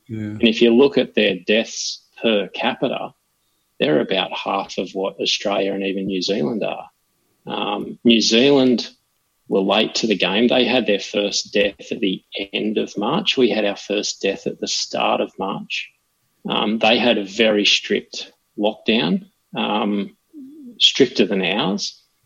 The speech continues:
Speaker 2: And yet their performance, if you measure it in terms of their death per capita, they're on about, they're, they're on a par with Australia. So I think it's a, I think it's a bit of a myth that there's a direct correlation between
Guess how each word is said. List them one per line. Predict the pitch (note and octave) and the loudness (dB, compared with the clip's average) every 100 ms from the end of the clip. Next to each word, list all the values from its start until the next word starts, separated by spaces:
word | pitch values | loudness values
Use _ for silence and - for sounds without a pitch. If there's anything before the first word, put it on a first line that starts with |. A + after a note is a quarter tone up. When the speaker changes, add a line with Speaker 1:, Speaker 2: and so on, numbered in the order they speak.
| - | 2
Speaker 2:
And | A#2+ | 6
yet | A2+ G#2+ A#2 | 6 4 4
their | B2 | 4
performance, | - - - B2 B2+ G2+ F#2+ - | 2 -4 2 6 6 4 0 -4
if | - | 0
you | A#2+ | 2
measure | G#2+ A#2 A2 A2 G#2 | 4 4 4 4 2
it | - - | -2 -4
in | A2 F#2 | -4 -4
terms | - G#2 F#2+ - | -4 -4 -2 -4
of | F#2+ | -2
their | A2 F#2 | -4 -2
death | - G#2 - | 0 0 -2
per | - - | -8 -8
capita, | - - - A2 G2 | -2 -4 -2 -4 -2
they're | A2 A2+ | -2 -2
on | A#2 | -4
about, | G2 G#2 - _ - | -4 -6 -8 _ -4
they're, | G#2+ G2 - - - - | -2 -2 -6 -16 -18 -6
they're | B2 | -4
on | G#2 | -2
a | - | -4
par | - G#2 G#2 F2+ - _ _ _ _ _ - | -2 0 0 -2 -10 _ _ _ _ _ -6
with | A#2 | -2
Australia. | G#2 - A2+ C3 G2 - | 0 2 4 4 4 2
So | - A2 G#2 G2 - - - | 2 2 2 0 -6 -6 -2
I | C3 | 4
think | F3 | 6
it's | F#3 F3+ | 6 6
a, | D3 B2 G2+ - - - | 4 6 2 -4 -20 0
I | D3 | 4
think | G3 | 4
it's | F#3+ | 6
a | |
bit | C#3+ | 4
of | B2 | 6
a | A2 | 4
myth | G#2 B2 A#2 - - _ _ _ _ A2+ | 4 4 2 -2 -20 _ _ _ _ -6
that | G#2+ G#2 - - - _ _ _ _ _ _ _ _ _ _ _ _ | -2 -2 -4 -8 -14 _ _ _ _ _ _ _ _ _ _ _ _
there's | B2+ A2+ G#2 | -2 2 2
a | G#2 G#2 | 2 -2
direct | G#2+ G#2+ A#2+ - | -4 -2 -2 -4
correlation | - A#2 G2+ G2 G#2+ - A2+ | -4 -2 0 0 0 0 -4
between | - - - G#2 G2 F#2+ | -8 -8 -6 -4 -6 -8